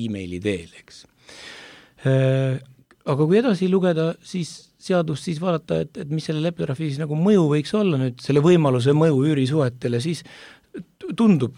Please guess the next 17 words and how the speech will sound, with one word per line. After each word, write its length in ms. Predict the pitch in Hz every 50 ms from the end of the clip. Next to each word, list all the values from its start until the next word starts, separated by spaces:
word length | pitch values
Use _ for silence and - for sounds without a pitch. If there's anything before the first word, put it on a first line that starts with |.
| -
minu 280 | - - 165 175 160 139
hinnangul 420 | 131 135 135 120 110 107 104 104
vähemasti, 580 | 113 123 123 113 104 101 98 95 - - - 92 - - - - -
et 220 | - - 135 127 -
see, 240 | - 156 151 151
see 140 | 131 131 170
mõju 240 | 175 196 196 185 170
ei 100 | 160 160 180
ole 200 | 180 180 151 110
eriti 400 | 104 110 104 95 - - - 92
suur, 460 | - - 101 85 69 - - - - - _ _ - - - - - -
sest 280 | - - - 127 - -
seadus 300 | 214 196 160 135 123 -
piirab 460 | - - 190 180 160 139 123 117 -
ka 180 | - - 135 127 127 127 123 123 120 120 123 - - - - - - -
leppetrahvi 580 | 240 226 156 175 175 - 117 113 107 98 98
summa. 320 | 98 120 117 98 - -